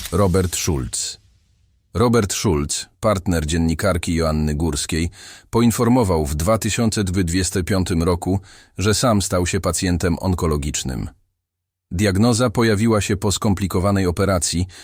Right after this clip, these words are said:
podczas której lekarze wykryli zmiany wymagające dalszej, pilnej diagnostyki. Wyniki potwierdziły nowotwór, a Robert zaczął przygotowania do leczenia onkologicznego, które obejmuje terapię farmakologiczną i możliwe kolejne zabiegi.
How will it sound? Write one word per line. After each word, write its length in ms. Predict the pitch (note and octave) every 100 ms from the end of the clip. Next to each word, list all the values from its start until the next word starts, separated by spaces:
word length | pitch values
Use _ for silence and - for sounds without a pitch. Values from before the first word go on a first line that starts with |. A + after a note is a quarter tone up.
| - - -
podczas 440 | A#2 - A2 F2+
której 320 | - C3 A#2
lekarze 440 | G2+ F#2 A2+ G#2 G#2+
wykryli 420 | F#2 G2+ G#2 F#2+
zmiany 420 | D#2+ G#2+ A2+ A2
wymagające 680 | F#2+ G2+ F2+ F2+ F#2 F2 D#2+
dalszej, 540 | F#2+ F#2+ F#2 G#2+ G2+ - - _
pilnej 440 | C3 A2 E2+ D#2+ D#2+
diagnostyki. 800 | F2+ F2+ F#2 - C2+ - C#2+ D2 _ _ _ _ _ _ _ _ -
Wyniki 420 | E2 G#2 A2 A2+
potwierdziły 600 | A2+ G#2 A2 G2+ F2+ F#2
nowotwór, 600 | F#2 G2 F2+ D2 B1+ B1+ - - -
a 120 | F2
Robert 360 | F#2+ F#2 F#2 F2+
zaczął 360 | F2+ F#2+ G2
przygotowania 680 | F2+ - F#2+ F2+ F2 F#2 F2+
do 120 | E2+
leczenia 400 | F2 E2 F#2+ F2+
onkologicznego, 960 | - F#2 G2 F2 E2 F2 G2+ C#2+ B1 C#2+ - - - -
które 260 | - G2 F2
obejmuje 520 | F#2 F#2 F#2 G2+ F2+
terapię 380 | F2 E2+ D#2+ E2+
farmakologiczną 1000 | F#2 F2 F2 F2+ E2+ E2+ F#2 - D2+ E2+
i 180 | F2+ F2+
możliwe 560 | F2+ E2+ F#2+ F2+ F2+
kolejne 560 | - G2 F2+ D#2 C#2+ D2+
zabiegi. 540 | D2 C#2+ B1+ B1 C#2+